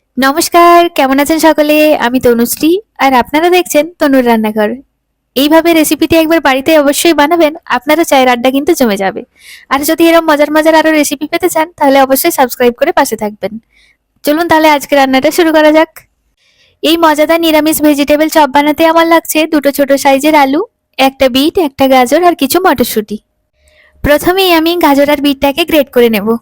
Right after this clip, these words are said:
গ্রেট করলে মিশতেও সুবিধা হয় আর ভেতরের টেক্সচারটাও একদম পারফেক্ট হয়। তবে যদি আপনার হাতে একটু বেশি সময় থাকে, তাহলে কুচি করেও নিতে পারেন, স্বাদ কিন্তু দুইভাবেই দারুণ হয়।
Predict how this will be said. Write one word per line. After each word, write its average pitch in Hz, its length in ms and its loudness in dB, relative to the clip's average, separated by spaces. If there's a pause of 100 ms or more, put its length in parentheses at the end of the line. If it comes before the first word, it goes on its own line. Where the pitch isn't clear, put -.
গ্রেট 285 260 -2
করলে 302 280 0
মিশতেও 294 360 0
সুবিধা 311 340 -2
হয় 320 360 2
আর 269 100 0
ভেতরের 277 440 0
টেক্সচারটাও 277 480 0
একদম 294 360 -2
পারফেক্ট 233 440 -4
হয়। 208 120 -6 (360)
তবে 302 180 2
যদি 359 220 2
আপনার 320 260 -2
হাতে 330 160 -2
একটু 330 180 -2
বেশি 311 220 0
সময় 311 280 0
থাকে, 302 300 0
তাহলে 294 300 0
কুচি 302 240 -4
করেও 247 220 0
নিতে 233 240 -2
পারেন, 214 260 -4 (360)
স্বাদ 254 320 -2
কিন্তু 339 220 -2
দুইভাবেই 302 440 2
দারুণ 226 300 2
হয়। 214 260 -6